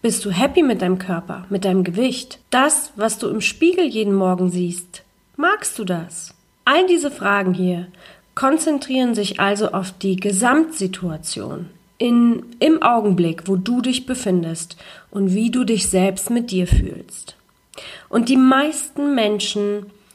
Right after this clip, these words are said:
würden sagen, dass viele von diesen Punkten nicht erfüllt sind. Einige sind nicht zufrieden mit ihrem Beruf, einige sind nicht zufrieden mit ihrer Beziehung, einige sind nicht zufrieden mit ihrem Körper.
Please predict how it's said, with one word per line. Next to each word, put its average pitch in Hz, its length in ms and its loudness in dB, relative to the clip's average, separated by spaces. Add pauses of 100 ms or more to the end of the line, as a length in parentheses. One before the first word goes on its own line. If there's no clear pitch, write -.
(100)
würden 202 400 0
sagen, 185 560 2 (360)
dass 185 320 0
viele 277 540 0
von 208 260 -2
diesen 185 380 0
Punkten 170 720 -8 (100)
nicht 254 240 0
erfüllt 294 420 0
sind. 170 440 -2 (460)
Einige 220 420 2
sind 190 200 4
nicht 185 240 2
zufrieden 185 440 0
mit 180 140 -2
ihrem 180 220 -4
Beruf, 254 520 -2 (380)
einige 185 380 2
sind 185 160 4
nicht 180 200 -2
zufrieden 185 380 -4
mit 175 160 -2
ihrer 180 160 -4
Beziehung, 220 640 0 (300)
einige 185 400 2
sind 185 160 4
nicht 180 200 -4
zufrieden 185 380 -8
mit 185 160 -4
ihrem 233 240 -4
Körper. - 500 -8